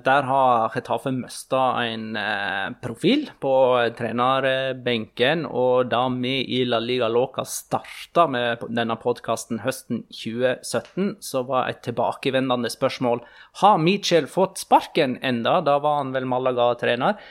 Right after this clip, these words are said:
og det spørsmålet føler jeg kommer til å komme tilbake også nå denne høsten. Et av suksesskriteriene for Getafe, vi har tippet på trettende plass, det er at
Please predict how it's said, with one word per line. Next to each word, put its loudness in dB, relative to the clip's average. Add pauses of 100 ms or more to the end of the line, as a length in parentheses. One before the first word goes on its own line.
(120)
og -6
det 6
spørsmålet 2
føler 4
jeg -6
kommer -2
til 2
å -2
komme -2
tilbake 6
også 8
nå 0 (160)
denne 0 (200)
høsten. 0 (200)
Et 2
av 2
suksesskriteriene 0
for -4
Getafe, -2
vi 0
har 4
tippet -4
på 0
trettende -6
plass, 4 (220)
det 6
er 8
at 0